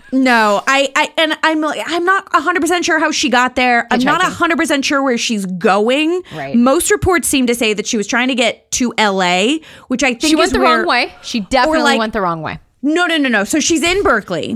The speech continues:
Speaker 2: Mm-hmm.
Speaker 1: and she's experiencing homelessness. She's living in, on the streets and she's like, "I don't wanna do this anymore.
Speaker 2: Okay.
Speaker 1: I wanna get back to my dancing. I wanna get my, put my life back together.
Speaker 2: Okay.
Speaker 1: I'm ready to stop being an angsty youth."
Speaker 2: Right.
Speaker 1: And, like,
Speaker 2: Yeah.
Speaker 1: s-, so she's,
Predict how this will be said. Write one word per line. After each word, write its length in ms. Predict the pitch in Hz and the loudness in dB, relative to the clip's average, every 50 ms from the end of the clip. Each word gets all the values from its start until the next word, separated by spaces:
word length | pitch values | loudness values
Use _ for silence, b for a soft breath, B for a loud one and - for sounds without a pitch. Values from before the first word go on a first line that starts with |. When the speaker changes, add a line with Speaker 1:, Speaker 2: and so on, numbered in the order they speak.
| 202 - - | -8 -8 -6
Speaker 2:
Mm-hmm. 120 | 220 240 | -2 0
Speaker 1:
and 140 | 269 285 - | 0 0 0
she's 360 | - - 269 262 254 233 214 | 0 0 0 0 0 0 -2
experiencing 520 | - 214 226 - 247 220 226 262 262 302 | -4 -6 -2 -2 0 0 0 0 0 0
homelessness. 480 | 277 269 226 214 214 214 208 226 202 202 | 0 0 0 0 -2 -2 -2 -4 -4 -4
She's 140 | - - 196 180 | -4 -4 -4 -4
living 300 | 196 190 214 226 220 - - _ | -2 -2 -2 -2 -4 -6 -8 _
in, 220 | - 247 240 233 233 233 | -2 -2 0 0 0 0
on 140 | 226 220 | 0 0
the 80 | 220 254 | 0 0
streets 400 | - - 220 202 190 190 - - | 0 0 0 0 0 -2 -4 -4
and 120 | - 220 226 | -4 -4 -2
she's 180 | - 254 233 | -2 -2 0
like, 220 | 233 233 214 208 - - | 0 -2 -2 -2 -2 -2
"I 200 | 214 214 214 214 | -2 -2 -2 -4
don't 340 | 185 - - 240 226 233 | -4 -2 -2 0 0 0
wanna 180 | 247 262 285 320 | 0 0 0 0
do 160 | 226 247 233 | 0 0 0
this 200 | 214 190 196 - | 0 -2 -2 -2
anymore. 560 | 214 175 175 175 175 160 131 117 170 214 220 - | -4 -6 -6 -6 -8 -8 -8 -6 -8 -8 -8 -6
Speaker 2:
Okay. 300 | - 185 185 - 180 - - | -6 -6 -6 -6 -8 -4 -2
Speaker 1:
I 60 | 240 | 0
wanna 220 | 240 233 226 226 | 0 0 0 0
get 100 | 247 254 | 0 0
back 180 | 208 233 247 247 | 0 0 0 0
to 80 | - 294 | 0 0
my 120 | 285 311 330 | 2 2 2
dancing. 540 | 240 247 220 202 190 - 214 190 190 190 185 | 2 0 0 0 -2 -2 -2 -2 -2 -2 0
I 120 | - 214 | 0 0
wanna 240 | 220 220 226 220 214 | 2 2 2 0 0
get 240 | 214 190 233 208 214 | 0 0 0 2 2
my, 180 | 220 226 233 | 2 0 0
put 300 | 220 - - - 302 277 | -2 -4 -2 0 0 0
my 140 | 302 311 302 | 0 0 0
life 280 | 302 277 240 240 240 - | 0 0 0 0 0 0
back 180 | 240 226 226 | -2 -2 0
together. 640 | 233 - 262 190 185 175 170 160 160 156 156 - 196 - | 0 -2 0 0 0 0 -2 -2 -4 -4 -4 -6 -6 -8
Speaker 2:
Okay. 240 | - - - - - - - | -6 -6 -6 -6 -6 -8 -6
Speaker 1:
I'm 140 | - 240 240 | -4 -2 0
ready 240 | 233 226 220 247 262 | 0 0 0 0 0
to 80 | 262 | -2
stop 260 | - - 269 233 220 220 | -2 0 0 0 0 2
being 200 | 240 240 240 247 | 0 0 2 0
an 80 | 240 233 | 0 0
angsty 380 | - 220 208 196 - - 254 226 | -2 -2 -4 -2 -2 -2 0 0
youth." 500 | 220 196 170 180 185 - - - - _ - | 0 0 0 -2 -4 -6 -10 -18 -20 _ -6
Speaker 2:
Right. 200 | 247 208 208 190 | -2 0 0 0
Speaker 1:
And, 40 | 202 | 0
like, 520 | 190 180 175 170 175 - - - - _ _ _ | 0 -2 -2 -4 -6 -10 -18 -20 -20 _ _ _
Speaker 2:
Yeah. 300 | - 403 392 202 170 202 180 B B B B B | -4 -2 -2 0 -2 -2 -6 B B B B B
Speaker 1:
s-, 360 | - - - - - - - - | -6 -6 -6 -6 -8 -8 -8 -6
so 240 | - - - 277 277 | -2 0 2 2 2
she's, 320 | 269 - 311 285 262 226 | 0 0 0 0 0 -2